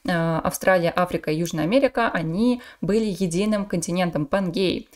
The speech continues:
А дальше они раскололись. И, собственно, это помо-, помогает понять, да, почему сумчатые животные сейчас встречаются только в Австралии. Потому что на других континентах их вытеснили плацентарные млекопитающие. А Австралия,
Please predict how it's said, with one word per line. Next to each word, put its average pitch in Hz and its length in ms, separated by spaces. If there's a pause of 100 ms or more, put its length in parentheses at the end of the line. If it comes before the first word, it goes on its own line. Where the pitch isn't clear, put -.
(120)
А 185 120
дальше 285 300
они 196 220
раскололись. 170 800 (220)
И, 277 140
собственно, 220 360
это 185 160
помо-, 175 400 (100)
помогает 196 500
понять, 208 480
да, 202 180
почему 202 380
сумчатые 208 760
животные 190 500
сейчас 214 280
встречаются - 520
только 190 260
в 160 120
Австралии. 175 600 (280)
Потому 190 420
что - 320 (320)
на 196 280
других 185 400
континентах 208 640
их 208 240
вытеснили 226 560
плацентарные 190 800
млекопитающие. - 800 (280)
А 190 200
Австралия, 226 800